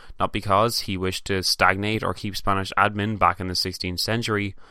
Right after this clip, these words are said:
but because he believed that their strength would pull his country back. By doing so, though, he critically miscalculated. These statesmen had very few new ideas, and often looked towards their ancestors for inspiration on Spanish policy.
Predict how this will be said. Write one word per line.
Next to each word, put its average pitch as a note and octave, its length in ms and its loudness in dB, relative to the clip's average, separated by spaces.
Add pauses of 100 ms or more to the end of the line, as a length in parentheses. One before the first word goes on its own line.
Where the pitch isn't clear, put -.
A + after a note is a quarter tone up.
(160)
but A#2+ 100 -4
because C3+ 320 0
he D3 120 -2
believed C3+ 340 -4
that A#2+ 160 -2
their C3+ 160 2
strength F#2 500 0
would A2+ 160 -2
pull A2+ 200 -2
his A#2+ 180 -4
country F2+ 320 -6
back. F#2 540 2 (1200)
By G#2+ 140 0
doing D#3 340 2
so, F2+ 300 0
though, F2 360 -2
he - 220 -8
critically G#2+ 500 -2
miscalculated. F#2 1000 -2 (880)
These D#3 200 0
statesmen C#3+ 480 2
had C#3 140 -2
very A2+ 300 2
few A2 220 -4
new F2+ 180 -4
ideas, F#2+ 720 -2 (220)
and A2+ 120 2
often B2 240 4
looked A#2+ 220 0
towards G#2 260 0
their F2+ 160 2
ancestors G2+ 720 0
for F2+ 180 -2
inspiration F#2+ 640 0
on G2+ 100 -2
Spanish F2+ 420 -6
policy. F#2 600 0